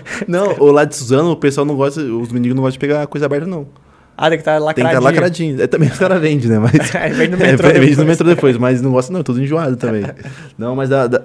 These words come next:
Speaker 1: a gente brinca assim, mas dá dó, mano. Porque é na Sé, brother. A Sé,
Speaker 2: Ah, não,
Speaker 1: a
Speaker 2: ali
Speaker 1: Sé
Speaker 2: é
Speaker 1: é... linda. É
Speaker 2: Sim, sim,
Speaker 1: linda.
Speaker 2: sim, sim.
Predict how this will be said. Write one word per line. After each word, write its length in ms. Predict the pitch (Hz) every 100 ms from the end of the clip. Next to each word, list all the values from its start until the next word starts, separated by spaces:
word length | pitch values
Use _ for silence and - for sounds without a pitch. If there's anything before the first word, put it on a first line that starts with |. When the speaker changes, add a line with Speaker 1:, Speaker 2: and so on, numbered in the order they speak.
| 104 -
Speaker 1:
a 60 | 135
gente 80 | 135
brinca 140 | 151
assim, 100 | 139
mas 100 | 139
dá 100 | 139
dó, 220 | 143 117 101
mano. 180 | 98 - - -
Porque 220 | - 117 135
é 60 |
na 240 | 143 139 127
Sé, 480 | - - 135 151 151
brother. 240 | 107 101
A 20 |
Sé, 120 | - 139
Speaker 2:
Ah, 40 |
não, 80 | 123
Speaker 1:
a 40 |
Speaker 2:
ali 80 | 117
Speaker 1:
Sé 140 | 117 190
Speaker 2:
é 40 |
Speaker 1:
é... 20 |
linda. 500 | 208 139 185 151 90 - _ _ _ _ -
É 40 |
Speaker 2:
Sim, 120 | 139 127
sim, 20 | 127
Speaker 1:
linda. 180 | 180 156
Speaker 2:
sim, 100 |
sim. 60 | 156